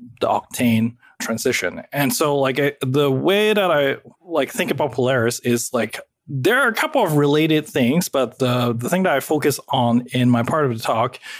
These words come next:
is aligning Ember with the modern N P M package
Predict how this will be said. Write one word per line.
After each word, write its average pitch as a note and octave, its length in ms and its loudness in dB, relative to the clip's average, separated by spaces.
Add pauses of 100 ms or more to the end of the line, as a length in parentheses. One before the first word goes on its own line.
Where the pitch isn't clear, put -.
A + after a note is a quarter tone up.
(140)
is C3+ 220 0
aligning D3+ 460 2
Ember C#3 440 0
with B2 420 0 (360)
the A#2+ 80 0
modern C#3 540 2
N D3 120 0
P - 140 0
M A#2+ 360 2 (120)
package A#2+ 580 -2